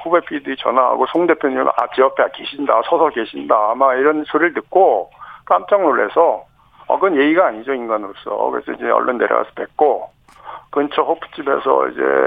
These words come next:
마음을 터놓고 맥주도 한잔하고 나중에는 이제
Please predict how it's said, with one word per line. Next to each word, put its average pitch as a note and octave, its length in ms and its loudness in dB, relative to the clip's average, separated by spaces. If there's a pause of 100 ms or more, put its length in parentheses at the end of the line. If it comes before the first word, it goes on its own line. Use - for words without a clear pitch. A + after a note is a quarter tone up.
(180)
마음을 B2 380 0
터놓고 C3+ 1000 2
맥주도 C3 340 0
한잔하고 C3+ 680 2
나중에는 C3 540 0
이제 B2+ 100 -2